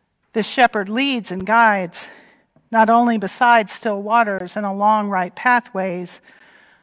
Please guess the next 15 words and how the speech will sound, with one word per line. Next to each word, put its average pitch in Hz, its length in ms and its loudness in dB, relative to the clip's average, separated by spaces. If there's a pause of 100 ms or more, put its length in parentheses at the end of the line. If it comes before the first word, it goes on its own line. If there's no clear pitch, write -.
(200)
but 226 100 0
also, 220 580 4
also 233 380 4
through 220 260 -8
p-, - 140 -18 (100)
places 226 400 -2
of 196 100 -6
evil 214 380 -4
and 185 220 -6
death, 208 500 -2 (560)
among 208 320 -4
people 233 320 -10
who 220 100 -8
are 190 120 -6
threats. - 580 -8